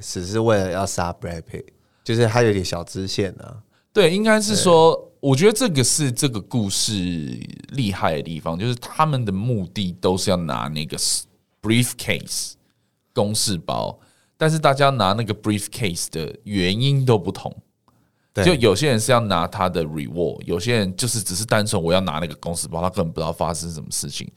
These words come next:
Speaker 2: 然后有些人是为了要证明，
Speaker 1: 一手交钱，呃，一手交货。
Speaker 2: 对，
Speaker 1: 那种概念。
Speaker 2: 然后有些像那个女孩是为了要杀自己的爸爸，然后证明
Speaker 1: 对。
Speaker 2: 自己的存在价值。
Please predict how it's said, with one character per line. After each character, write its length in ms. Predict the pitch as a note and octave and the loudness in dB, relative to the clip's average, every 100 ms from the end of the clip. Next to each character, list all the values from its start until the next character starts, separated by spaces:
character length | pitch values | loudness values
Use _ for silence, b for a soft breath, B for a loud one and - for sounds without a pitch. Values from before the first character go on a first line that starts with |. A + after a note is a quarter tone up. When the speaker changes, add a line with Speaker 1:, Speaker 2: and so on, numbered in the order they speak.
| B B B | B B B
Speaker 2:
然 100 | A#2+ | 2
后 60 | C#3 | 4
有 140 | G#2+ | 4
些 140 | A2 B2+ | 4 4
人 120 | A2 | 4
是 140 | A#2+ | 0
为 200 | A2 A2+ | 4 6
了 60 | F#2 | 6
要 100 | G2 | 4
证 240 | G2 A2+ | 2 -2
明， 480 | F2+ D#2+ D2+ D2+ D#2 C#3+ | -2 -6 -6 -8 -10 -2
Speaker 1:
一 80 | |
手 180 | C3 G2+ | 2 4
交 220 | G2 A2 | 4 2
钱， 160 | G#2+ F#2 | 2 -2
呃， 60 | F#2 | -2
一 80 | |
手 180 | F#2+ E2+ | -4 -4
交 260 | - F2 F2+ | -4 -4 -4
货。 380 | - F2 - - | -4 -6 -6 -4
Speaker 2:
对， 120 | A#2+ | 0
Speaker 1:
那 20 | G#2 | 4
种 20 | |
概 0 | |
念。 0 | |
Speaker 2:
然 100 | B2 | 4
后 60 | |
有 160 | D3+ A2+ | 4 4
些 180 | F2+ C3+ | 4 4
像 240 | D#3+ C3 | 4 2
那 60 | B2+ | 2
个 80 | A#2 | 0
女 120 | F2+ | -2
孩 160 | F2+ | -2
是 220 | F#2 A2+ G#2+ | -2 0 2
为 180 | A2 | 4
了 120 | G2+ F2 | 4 4
要 100 | F#2+ | 2
杀 260 | - E2+ | 2 0
自 120 | F#2 | 0
己 60 | E2+ | -4
的 60 | C2+ | -2
爸 200 | D#2+ - | -2 -2
爸， 200 | G#1+ G1+ | -8 -8
然 80 | E2 | -8
后 80 | F2 | -6
证 180 | G2 F#2 | -2 -2
明 100 | E2 | -2
Speaker 1:
对。 40 | |
Speaker 2:
自 140 | F#2 F#2+ | -6 -8
己 200 | D2+ D#2 | -8 -8
的 340 | B1 G1+ G1+ | -8 -8 -10
存 180 | - E2 | -8 -4
在 160 | F2 F2 | -2 -2
价 280 | E2+ A#1 | -2 -4
值。 160 | - - | -8 -10